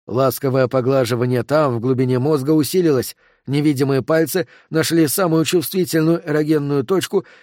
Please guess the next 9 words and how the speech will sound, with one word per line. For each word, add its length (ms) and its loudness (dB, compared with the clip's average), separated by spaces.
и 80 -6
стали 340 -2
медленно, 760 -2
как 200 -2
бы 140 0
дразня, 560 0
скользить 720 -2
вокруг 460 -2
неё. 440 -2